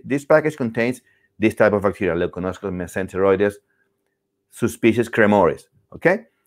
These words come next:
It's a mesophilic one as well. And we have another one,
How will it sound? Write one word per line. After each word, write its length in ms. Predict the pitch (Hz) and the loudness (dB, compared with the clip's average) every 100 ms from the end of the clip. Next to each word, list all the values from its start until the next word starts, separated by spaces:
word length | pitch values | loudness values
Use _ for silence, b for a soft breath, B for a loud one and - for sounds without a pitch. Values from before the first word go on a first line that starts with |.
| _ - | _ -8
It's 140 | 101 | 0
a 40 | |
mesophilic 520 | 120 120 135 139 143 143 | 2 4 2 4 4 6
one 140 | 143 | 4
as 120 | 143 | 4
well. 320 | 175 220 - _ _ _ _ _ _ _ _ _ _ _ _ _ _ _ _ _ _ - | 4 4 0 _ _ _ _ _ _ _ _ _ _ _ _ _ _ _ _ _ _ -8
And 800 | 127 131 131 131 127 127 123 127 | -2 0 0 0 0 2 2 4
we 100 | 147 | 4
have 180 | 156 156 | 4 4
another 280 | 156 165 | 6 6
one, 400 | 160 165 170 160 | 8 6 2 -6